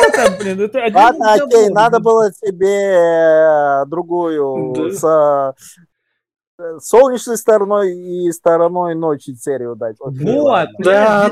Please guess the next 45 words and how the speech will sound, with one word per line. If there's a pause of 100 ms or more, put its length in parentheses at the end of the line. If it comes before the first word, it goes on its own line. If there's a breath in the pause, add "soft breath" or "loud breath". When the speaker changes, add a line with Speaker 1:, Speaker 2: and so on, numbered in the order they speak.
Speaker 1:
Блин,
Speaker 3:
а,
а,
Speaker 1:
шутка
Speaker 3:
а
Speaker 1:
какая-то
Speaker 3:
тут
Speaker 1:
есть.
Speaker 3:
я,
я
понимаю,
что
она
сюжетно
нам (360 loud breath)
предыдущий
наш
подкаст
продолжает,
потому
что
он
приходит
к
бабушке
и
говорит
этой
бабушке,
которая
была
у
нас
в
фильме: (720 loud breath)
Чувиха, (100)
Speaker 2:
Да,
кстати.
Speaker 3:
да,
т-,
твой
отец
тебе
там
это